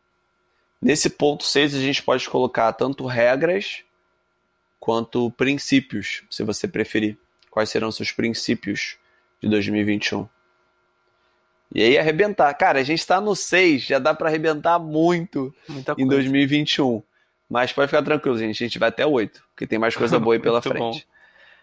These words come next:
Speaker 2: Não, cara, de regra, você falou, e ve-, me veio, eu fico pensando na minha vida aqui, né? Eu acho que todo mundo faz isso.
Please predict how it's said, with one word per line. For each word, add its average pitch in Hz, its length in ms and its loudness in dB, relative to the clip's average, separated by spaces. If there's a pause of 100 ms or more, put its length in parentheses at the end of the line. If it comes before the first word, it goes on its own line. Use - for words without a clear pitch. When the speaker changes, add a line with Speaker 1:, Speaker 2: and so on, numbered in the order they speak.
(240)
Speaker 2:
Não, 160 200 2
cara, 131 280 0
de 131 120 -4
regra, 131 440 -2
você 120 200 -10
falou, 131 400 0
e 120 140 -6
ve-, 120 220 -4
me 123 100 -4
veio, 127 400 -2
eu 123 80 -2
fico 135 160 -10
pensando 127 240 -6
na 127 80 -2
minha 135 180 0
vida 127 240 -4
aqui, 120 220 -6
né? 107 240 -6
Eu 110 140 -2
acho 117 100 -6
que - 80 -16
todo 123 160 -4
mundo 127 160 -2
faz 135 240 0
isso. 110 280 -6